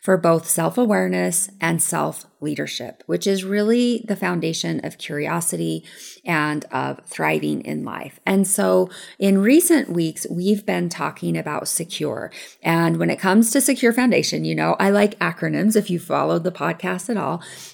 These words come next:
And so secure foundation is an acronym. And recently we've been talking about the components of secure. So as a reminder, these are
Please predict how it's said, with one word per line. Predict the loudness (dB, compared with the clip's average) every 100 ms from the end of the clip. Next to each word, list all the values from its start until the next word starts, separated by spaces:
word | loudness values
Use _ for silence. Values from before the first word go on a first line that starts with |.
| 0
And | 4 4
so | 4 2 2 2
secure | 0 -2 2 4
foundation | 6 6 4 4 0 0 0
is | 2 2 0
an | -4
acronym. | -4 -8 -8 -10 -8 -14 -16 -18 0
And | 2 4 2 0
recently | 2 4 4 2 2
we've | 2 0
been | -2 -4
talking | -6 -6 -4 -4 -4
about | -6 -4 -6
the | -6
components | -4 -4 -2 -2 -4 -4
of | -8 -4
secure. | -6 -6 -10 -8 -8 -10 -16 -18 -6
So | 0 2
as | 4 4 6
a |
reminder, | 6 4 2 -2 -4 -4
these | -4 0 2 4 2 0
are | -4 -2 -2 -2 -4